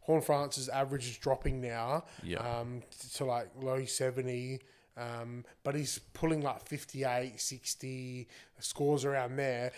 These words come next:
Speaker 1: Like, Dacos, if Dacos keeps scoring seventy-one, seventy-two, seventy-three, and he meets his break even, I would keep him in that last spot.
Speaker 2: Yeah, yeah.
Speaker 1: Because price point wise, there's no one really,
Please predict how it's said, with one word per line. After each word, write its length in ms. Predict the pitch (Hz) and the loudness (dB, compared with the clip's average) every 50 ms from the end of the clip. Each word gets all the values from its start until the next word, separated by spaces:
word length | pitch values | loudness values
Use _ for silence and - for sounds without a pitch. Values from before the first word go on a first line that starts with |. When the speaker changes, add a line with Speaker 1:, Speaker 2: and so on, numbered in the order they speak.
| - - - - - - - | -10 -18 -20 -20 -20 -14 -6
Speaker 1:
Like, 480 | 151 151 147 139 135 135 127 - - | 2 4 4 6 4 4 0 -6 0
Dacos, 640 | - 147 147 165 175 - - 160 156 - - - - - | 4 6 8 8 8 8 6 6 6 6 2 0 -2 -4
if 280 | 143 - - - - | -10 -12 -12 -16 -4
Dacos 380 | - 160 165 180 175 202 175 - | 2 4 6 6 8 6 4 4
keeps 220 | - 180 160 - | 2 0 -2 -2
scoring 360 | - - - 156 147 143 143 135 | -2 2 4 4 6 4 4 2
seventy-one, 760 | - - 156 147 139 143 143 139 135 135 135 135 135 139 123 | 4 4 4 4 4 2 0 0 2 2 2 2 2 0 -2
seventy-two, 840 | - 143 131 127 135 135 135 123 - - 147 139 139 135 135 131 127 - - - - - - | 0 0 0 0 -2 -4 -4 -6 -2 0 0 2 2 2 0 -2 -4 -6 -10 -16 -20 -16 -12
seventy-three, 640 | - - 151 127 139 143 131 - - 143 139 135 | -4 -2 -2 0 0 -2 -4 -2 -2 0 0 2
and 100 | 135 131 | 2 0
he 60 | 135 131 | 0 0
meets 340 | 139 143 143 143 131 - | 0 0 0 0 -2 -4
his 120 | - 139 123 | -6 -6 -8
break 400 | - - 135 131 135 131 - - | -2 2 4 4 4 2 2 0
even, 480 | 131 135 143 123 123 113 117 120 135 120 - - - - - | 0 0 0 -2 -4 -4 -4 -6 -6 -8 -12 -16 -16 -2 4
I 60 | 131 | 6
would 220 | 170 180 185 180 - | 6 6 6 4 0
keep 240 | - 147 165 165 | 0 0 2 2
him 160 | 180 147 127 127 | 0 0 0 0
in 80 | 127 | 0
that 180 | 131 123 107 123 | 0 -2 0 2
last 300 | 127 127 127 127 - - | 2 2 4 2 2 0
spot. 200 | - - - 135 - 87 82 | 0 2 4 4 6 6 4
Speaker 2:
Yeah, 80 | 82 - - - - - - 101 | 2 -2 -6 -10 -14 -12 -6 -2
yeah. 120 | 95 85 | 0 0
Speaker 1:
Because 280 | 147 - - 151 131 - | 0 0 0 -2 -2 -4
price 420 | - - - 151 151 160 165 - | -2 2 6 10 10 10 10 10
point 280 | - - 156 151 143 139 | 6 4 4 4 4 4
wise, 340 | 131 131 131 135 139 131 | 4 6 8 8 6 6
there's 140 | 127 139 131 | 2 0 4
no 160 | 143 156 160 | 8 8 10
one 220 | 160 156 147 139 135 | 10 8 8 4 2
really, 600 | 135 143 147 151 151 143 143 147 143 143 139 | 2 2 4 4 4 4 4 4 2 2 0